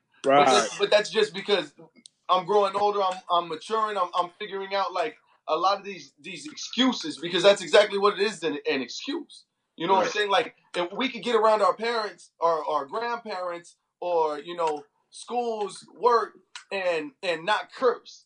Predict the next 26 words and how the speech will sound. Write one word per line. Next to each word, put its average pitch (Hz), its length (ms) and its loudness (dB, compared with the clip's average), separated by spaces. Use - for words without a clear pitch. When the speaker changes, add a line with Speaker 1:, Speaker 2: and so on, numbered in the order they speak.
Speaker 2:
not, 190 280 -4
not 196 260 -2
cuss, 214 320 -4
and 165 100 -14
not, 185 240 -4
not 190 220 -2
say 220 180 -4
all 190 200 4
this 170 180 -10
and 156 80 -12
that, 143 200 -6
and 170 220 -4
we 220 100 -6
can, 185 240 -8
we 202 80 -6
can, 180 200 -6
you 175 120 -4
know, 156 380 4
be 202 120 -2
able 208 200 2
to 170 80 4
hold 202 380 2
our 180 220 4
words 202 340 -6
and, 165 120 -8
and, 160 280 -6